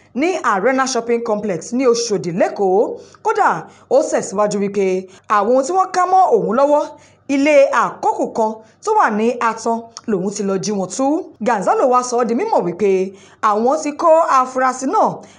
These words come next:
àti àwọn ohun tó jí gbé lọ sí olú iléeṣẹ́ ọlọ́pàá tó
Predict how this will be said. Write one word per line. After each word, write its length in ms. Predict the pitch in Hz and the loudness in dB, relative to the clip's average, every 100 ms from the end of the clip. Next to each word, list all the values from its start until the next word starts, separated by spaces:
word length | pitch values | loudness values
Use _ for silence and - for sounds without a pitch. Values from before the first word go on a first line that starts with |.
| - | -4
àti 320 | 262 269 320 320 | -2 0 0 0
àwọn 360 | - 247 233 269 | 0 0 2 2
ohun 160 | 285 294 | 2 2
tó 100 | 339 | 0
jí 140 | 339 | 0
gbé 140 | 339 339 339 - _ - | 0 -2 -2 -12 _ -4
lọ 120 | 240 | -2
sí 180 | 247 285 285 | 0 0 4
olú 280 | 247 233 240 | 6 6 4
iléeṣẹ́ 460 | 240 254 233 233 240 | 2 2 2 0 0
ọlọ́pàá 480 | 233 427 427 196 247 - - _ | 0 -2 -2 0 -2 -4 -16 _
tó 100 | - | -2